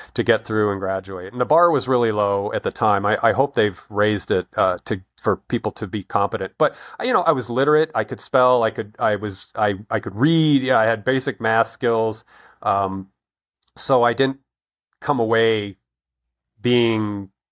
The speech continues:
ill-prepared to, to take, to begin to adult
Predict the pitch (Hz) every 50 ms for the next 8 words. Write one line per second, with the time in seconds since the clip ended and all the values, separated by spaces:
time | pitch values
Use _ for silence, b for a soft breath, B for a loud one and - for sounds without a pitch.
0 | _ - 156 143 131 - - 123 - - 127 113 110 104 98 95 92 90 - -
1 | - - 110 101 98 92 - - 107 95 - 120 107 98 - _ - 107 117 101
2 | 117 117 107 104 95 - - 101 95 87 - 101 98 107 - -